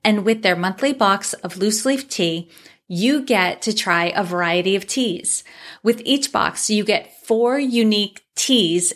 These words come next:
in resealable pouches. For just nine dollars a month, plus flat rate shipping, you get twenty to forty cups of delightful tea. And with the code I'm about to give you, you'll get a fifteen percent discount on a new membership.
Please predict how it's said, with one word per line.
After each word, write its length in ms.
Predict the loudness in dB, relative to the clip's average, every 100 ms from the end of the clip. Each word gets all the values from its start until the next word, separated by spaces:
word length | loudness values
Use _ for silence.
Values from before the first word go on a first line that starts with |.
| 0
in 180 | 0 2
resealable 800 | 2 2 2 2 0 0 0 0
pouches. 640 | -2 -2 -4 -6 -8 -10 -14 _ -20 -20 -20 _
For 100 | -2
just 320 | 0 -2 -4
nine 340 | -2 0 0 2
dollars 380 | 0 0 -2 0
a 60 |
month, 340 | -2 -2 -8 -14 _ _
plus 360 | -4 -2 0 -4
flat 360 | -2 -2 0
rate 240 | -2 -2 0
shipping, 500 | 0 0 -4 -6 -10 -16 -2
you 160 | 0
get 300 | 2 2 0
twenty 420 | -4 0 2 2 2
to 80 |
forty 340 | 0 2 2 0
cups 440 | -2 -6 -4 -4 -4 -4
of 180 | -4 -2
delightful 540 | -2 0 -2 -2 -4
tea. 420 | -2 -4 -4 -6 _ _ -2
And 220 | 0 0
with 140 | 0
the 80 | 0
code 260 | 0 0 2
I'm 140 | 0
about 300 | 0 0 0
to 100 | -4
give 240 | 0 -2 2
you, 320 | 0 0 -4 -16 _
you'll 160 | -2
get 200 | 2 0
a 20 | 0
fifteen 480 | 0 0 2 0
percent 460 | 2 0 2 0 0
discount 540 | 0 0 0 -2 -4 -2
on 180 | -2 0
a 60 | 0
new 260 | 0 2
membership. 720 | 2 0 -2 -6 -6 -8 -10